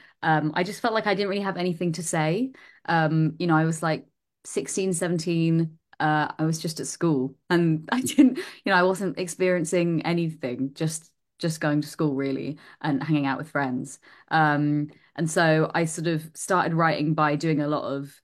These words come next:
storytelling, and, um, that was my sort of intro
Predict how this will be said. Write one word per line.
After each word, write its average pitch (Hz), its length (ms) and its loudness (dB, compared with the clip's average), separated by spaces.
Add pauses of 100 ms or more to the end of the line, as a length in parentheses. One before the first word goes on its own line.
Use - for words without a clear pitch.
(180)
storytelling, 175 1080 0
and, 151 400 0 (400)
um, 147 380 0
that 156 200 2
was 156 140 -2
my 147 260 2
sort 151 200 -6
of - 60 -14
intro 139 540 -2